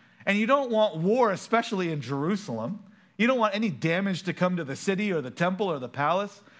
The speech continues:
And so David leaves ten of his concubines behind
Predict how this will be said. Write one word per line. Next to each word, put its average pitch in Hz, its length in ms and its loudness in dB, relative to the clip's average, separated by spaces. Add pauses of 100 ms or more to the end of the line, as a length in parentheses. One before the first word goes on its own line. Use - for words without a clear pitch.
(240)
And 196 120 2
so 208 140 0
David 220 420 0
leaves 175 520 -2
ten 233 220 0
of 240 80 0
his 196 120 -4
concubines 165 680 -2
behind 135 500 -2